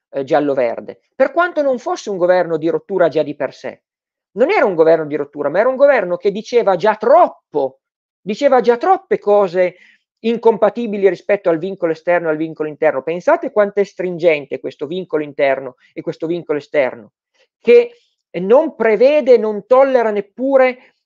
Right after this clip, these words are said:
una discontinuità minimale, tollera esclusivamente la continuità totale. E per cui il governo giallo-verde, giallo-verde era stato pesantemente messo sotto tutela dal primo giorno, e Paolo Savona, critico nei confronti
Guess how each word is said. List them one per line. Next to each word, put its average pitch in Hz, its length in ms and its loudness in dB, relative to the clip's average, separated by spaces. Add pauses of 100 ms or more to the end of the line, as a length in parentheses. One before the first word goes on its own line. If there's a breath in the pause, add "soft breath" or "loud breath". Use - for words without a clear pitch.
(140)
una 226 340 0
discontinuità 220 960 -2
minimale, 190 680 -6 (920)
tollera 240 420 4
esclusivamente 208 760 -2
la 196 140 2
continuità 190 580 -4
totale. - 480 -8 (300)
E 226 120 -4
per 285 180 2
cui 233 160 -2
il 247 60 -4
governo 175 320 2
giallo-verde, 202 640 -2
giallo-verde 185 440 0
era 175 100 -4
stato 160 300 -10 (200)
pesantemente 208 760 0
messo 175 280 -4
sotto 165 300 -8
tutela 180 320 -2
dal 151 200 0
primo 214 240 -6
giorno, 135 400 -10 (220 soft breath)
e 214 160 0
Paolo 196 380 2
Savona, 196 540 -2
critico 214 440 -8
nei 156 120 -6
confronti 165 600 -4